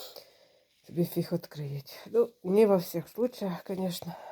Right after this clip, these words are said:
не во всіх. Так що тут такі діла. Одно читаю там за дом.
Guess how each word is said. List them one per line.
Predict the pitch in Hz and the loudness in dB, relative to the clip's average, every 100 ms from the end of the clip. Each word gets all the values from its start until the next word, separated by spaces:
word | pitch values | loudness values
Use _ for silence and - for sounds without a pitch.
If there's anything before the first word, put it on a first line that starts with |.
| - - | -18 -14
не | 185 196 208 | -8 -6 -6
во | 170 | -8
всіх. | 170 - - 165 - _ - _ _ _ _ - - - _ _ _ _ _ _ _ _ _ _ _ _ _ _ _ _ _ _ - - - _ _ _ _ _ | -12 -14 -16 -16 -18 _ -20 _ _ _ _ -16 -14 -14 _ _ _ _ _ _ _ _ _ _ _ _ _ _ _ _ _ _ -20 -20 -20 _ _ _ _ _
Так | 208 - | -18 -18
що | - 180 | -14 -14
тут | 190 - | -14 -18
такі | 175 - - | -20 -18 -16
діла. | 175 175 175 - _ _ _ _ _ _ _ _ _ _ _ _ _ _ _ - | -10 -8 -10 -12 _ _ _ _ _ _ _ _ _ _ _ _ _ _ _ -8
Одно | 175 202 | -2 -2
читаю | 196 - - 147 151 | -2 -10 -6 -4 -4
там | - 156 147 - _ _ _ _ _ _ | -8 -10 -10 -12 _ _ _ _ _ _
за | 160 156 | -6 -4
дом. | 196 247 233 | -2 -4 -6